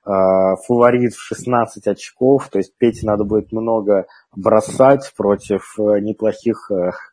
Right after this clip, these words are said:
корнеров Орлеана. И естественно, что, э, Петти не, э, далеко не топовый квотербек, и, и вполне возможно его ошибки серьезные. На это рассчитываем.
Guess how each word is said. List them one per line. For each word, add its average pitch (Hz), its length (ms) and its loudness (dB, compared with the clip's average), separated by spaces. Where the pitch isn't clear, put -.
корнеров 104 540 -2
Орлеана. 107 560 2
И 98 120 0
естественно, 101 680 -4
что, 95 340 -6
э, 95 40 -8
Петти 104 300 -2
не, 101 260 -2
э, 92 240 -4
далеко 113 420 2
не 120 140 0
топовый 107 420 2
квотербек, 107 720 2
и, 90 220 2
и 87 380 -6
вполне 98 640 -2
возможно 98 840 0
его 98 600 2
ошибки - 560 -4
серьезные. 87 760 -2
На 95 180 -4
это 98 160 -2
рассчитываем. 87 480 -6